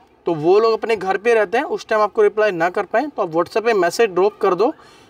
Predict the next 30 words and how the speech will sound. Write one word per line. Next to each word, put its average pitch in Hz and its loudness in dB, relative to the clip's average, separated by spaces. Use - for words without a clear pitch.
Next 226 -2
day 233 4
आपको 226 -2
उस 220 -8
चीज़ 196 -8
का 285 -2
reward 196 2
जवाब 170 2
मिलेगा। 139 -8
वो 185 4
चीज़ 220 -4
मैं 226 2
आपको 233 0
दोबारा 180 2
से 220 -2
repeat 208 -2
कर 208 -2
रहा 202 2
हूँ, 262 -2
अगर 196 0
interested 226 0
हैं 240 0
तो 196 4
ही 220 4
आप - 0
call 208 4
करें, 226 0
अगर 175 -4
नहीं 190 0
है 254 2